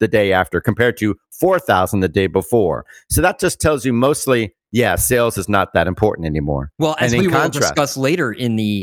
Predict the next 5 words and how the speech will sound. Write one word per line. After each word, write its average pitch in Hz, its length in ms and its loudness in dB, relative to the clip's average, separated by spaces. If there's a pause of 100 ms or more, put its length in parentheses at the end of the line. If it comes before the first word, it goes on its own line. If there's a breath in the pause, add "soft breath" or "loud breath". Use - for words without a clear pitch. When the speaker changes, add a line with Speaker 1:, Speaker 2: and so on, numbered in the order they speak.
Speaker 2:
in 107 100 -2
the 101 80 0
show, 95 340 0 (560 loud breath)
rising 262 480 2
quickly 320 680 -2